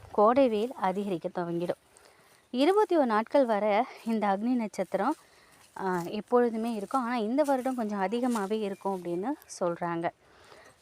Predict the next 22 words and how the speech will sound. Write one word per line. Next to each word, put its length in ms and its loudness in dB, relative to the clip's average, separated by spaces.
கோடை 340 6
வெயிலோட 400 0
தாக்கம் 480 -2
நம்மை 420 -2
தாக்காமல் 580 0
இருக்கிறதுக்கு 640 -2
கண்டிப்பா 520 0
உணவு 420 6
விஷயத்துல 460 -4
நம்ம 300 2
கரெக்டா 400 2
கண்-, 600 0
ஆ, 100 -4
கொஞ்சம் 300 -2
கூடுதல் 380 2
கவனமா 380 -4
இருக்கணும். 640 -8
அது 220 8
மட்டும் 220 6
இல்லாம, 420 2
அக்னி 340 0
நட்சத்திர 420 0